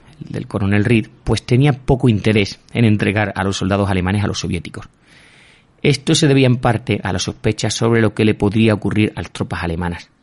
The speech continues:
Pero también tenía mucho que ver con el hecho de que hemos dicho antes, de que, eh, se conocían, tanto el segundo de caballería como la decimoprimera división Panzer,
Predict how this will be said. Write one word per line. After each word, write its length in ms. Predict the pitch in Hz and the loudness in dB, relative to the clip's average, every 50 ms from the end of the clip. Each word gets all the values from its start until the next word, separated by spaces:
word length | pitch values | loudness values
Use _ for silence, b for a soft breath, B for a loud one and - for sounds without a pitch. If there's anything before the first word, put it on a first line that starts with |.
| b b b b b b b b b b _ _ | b b b b b b b b b b _ _
Pero 320 | - 196 180 185 185 185 - | 0 2 2 4 2 2 0
también 500 | - - 123 120 123 135 135 127 123 113 | -2 -2 0 2 2 4 4 2 2 2
tenía 260 | - 110 110 104 95 | 0 0 0 0 0
mucho 300 | 95 92 90 - - 95 | 0 -2 -4 -4 -4 -2
que 100 | 107 113 | 0 2
ver 200 | 120 131 131 156 - - - _ _ _ _ _ _ | 2 2 2 0 -4 -10 -20 _ _ _ _ _ _
con 180 | - - 139 135 | -2 0 2 4
el 80 | 123 | 4
hecho 220 | 113 107 104 - 127 | 2 2 2 2 0
de 80 | 117 | 0
que 80 | 98 - | 0 0
hemos 120 | 90 95 | -2 -2
dicho 200 | 90 87 - - | -2 -2 -4 -6
antes, 300 | 87 87 82 - - - - | -6 -6 -6 -6 -8 -8 -8
de 320 | 127 123 113 98 101 92 - | -10 -10 -8 -4 -6 -6 -4
que, 240 | - - 113 123 | -2 0 0 0
eh, 380 | 131 - - - - - - - - | 0 -2 -4 -8 -10 -12 -14 -16 -16
se 220 | - - - 92 | -12 -10 -8 -8
conocían, 640 | - 104 98 90 85 - - 139 127 117 127 165 - | -4 -4 -4 -4 -4 0 2 2 2 2 0 -2 -2
tanto 240 | - 104 98 - 104 | -4 -4 -4 -2 -4
el 40 | 95 | -4
segundo 260 | - 101 95 101 95 | -4 -4 -2 -2 -2
de 40 | 87 | -2
caballería 380 | 95 90 87 90 107 135 123 123 | -4 -4 -2 0 0 0 0 0
como 160 | - 98 95 | -2 -2 -2
la 60 | 92 | -4
decimoprimera 500 | 87 - 90 90 87 - - 101 101 92 | -4 -6 -6 -8 -8 -6 -4 -4 -4 -2
división 320 | 90 85 - - 95 98 | -4 -6 -6 -6 -6 -6
Panzer, 440 | 95 - 131 127 120 127 135 139 151 | -4 -2 -2 -2 -2 -2 -2 -4 -4